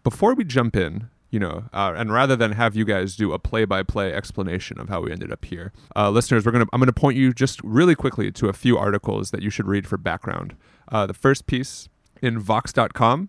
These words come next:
by Trisha Kehaulani Watson Sproat. She wrote, "Why Native Hawaiians Are Fighting to Protect Mauna Kea from a Telescope. The mountain is among the most sacred sites in Hawaiian cosmology."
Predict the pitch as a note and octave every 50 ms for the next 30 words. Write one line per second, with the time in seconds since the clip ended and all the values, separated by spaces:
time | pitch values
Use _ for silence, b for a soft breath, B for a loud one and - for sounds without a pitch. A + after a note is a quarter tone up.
0 | - - - G#2+ G2+ G2+ G2+ G2 - _ - - - C#3 - C3 A#2+ - - A#2+
1 | A2+ A#2 A2+ A2 A2 A2 A2 G#2+ G2+ G#2 G2+ - - - A2 G#2+ - - - A#2
2 | D3+ G#3 - _ - - - - A2 G#2+ G#2 G#2 - - b b b b b b
3 | - - A#2 B2+ C#3 C#3 B2+ B2 C3 C3 A#2 - B2 A2+ A2 A2 A#2+ C#3+ D#3 -
4 | - G#2+ - - A2 A2 A2 A2+ A#2+ B2+ - - - - - B2 A#2+ - A#2+ G#2+
5 | G2+ A2 G#2 - - B2 G#2 G#2+ G#2 - G#2 F#2+ F#2+ - A#2 A2 A2+ - - F3
6 | G3 - - - - - G#2 G2+ G2+ G#2 G#2 - G2+ G2+ G2 - G2+ G2+ G2+ G2+
7 | G#2 G#2 - G#2+ G#2+ G#2+ G2+ G2+ G2 - - - B2+ - A#2 G#2 - - G2+ -
8 | - - G2+ G2 G#2+ F#2+ G2 G2 - G2 F#2+ G2 G2 G2 G2+ G#2 G#2+ C3 F3+